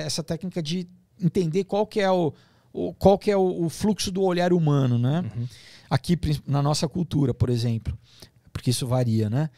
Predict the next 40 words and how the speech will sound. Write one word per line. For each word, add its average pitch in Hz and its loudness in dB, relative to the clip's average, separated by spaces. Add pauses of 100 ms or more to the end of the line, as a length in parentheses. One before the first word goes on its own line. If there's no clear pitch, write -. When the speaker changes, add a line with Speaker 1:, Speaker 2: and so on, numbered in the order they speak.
(640)
Speaker 1:
E 277 4
daí 190 6
você 214 0
tem 170 0
esse, 202 0
daí 240 4
você 220 -4
tem 165 -4 (160)
por 180 2
outro 170 6 (260)
pro-, - 4
profissional 156 4
que, - -14
por 151 0
exemplo, 151 0
é 147 2
o 160 2
cara 156 -2
que - -10
vai 170 2
fazer 156 0
o 165 2
fechamento 175 0
da 147 0
revista, 151 -2 (240)
né? 143 2 (320)
Ele 135 2
vai, 151 2
ele 135 -2
vai 147 -2
cuidar 147 -2
de 131 -6
toda 160 -2
a 156 -4
parte 156 -4
gráfica, 160 -2 (260)
é, 135 4
no 139 0
sentido 139 -4
de 120 2